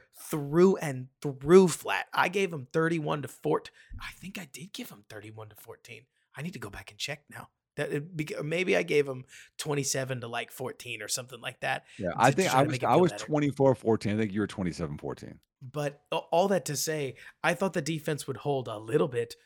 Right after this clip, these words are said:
Speaker 1: and truly the only reason the score was this low was because Brandon Staley was merciful to his former organization. And
Speaker 2: Yeah.
Speaker 1: for that, Brandon, I appreciate you.
Speaker 2: <laughs>
Speaker 1: But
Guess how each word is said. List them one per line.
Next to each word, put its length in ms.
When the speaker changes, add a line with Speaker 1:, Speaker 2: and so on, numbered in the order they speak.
Speaker 1:
and 240
truly 320
the 220
only 320
reason 360
the 80
score 280
was 160
this 200
low 280
was 180
because 480
Brandon 420
Staley 720
was 240
merciful 720
to 260
his 260
former 380
organization. 800
And 200
Speaker 2:
Yeah. 140
Speaker 1:
for 200
that, 340
Brandon, 420
I 120
appreciate 640
you. 220
Speaker 2:
<laughs> 360
Speaker 1:
But 260